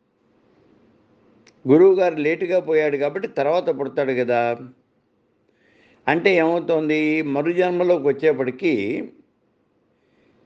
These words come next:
శిష్యుడేమో పెద్దవాడు అవుతాడు, గురువు గారేమో చిన్నవాడు అవుతాడు వయస్సులో. మరి అలాంటప్పుడు ఈ గురువు గారి దగ్గర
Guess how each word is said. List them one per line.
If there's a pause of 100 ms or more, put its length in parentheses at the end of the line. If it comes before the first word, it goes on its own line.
(180)
శిష్యుడేమో
పెద్దవాడు
అవుతాడు,
గురువు
గారేమో
చిన్నవాడు
అవుతాడు (1120)
వయస్సులో. (2250)
మరి
అలాంటప్పుడు (1900)
ఈ
గురువు
గారి
దగ్గర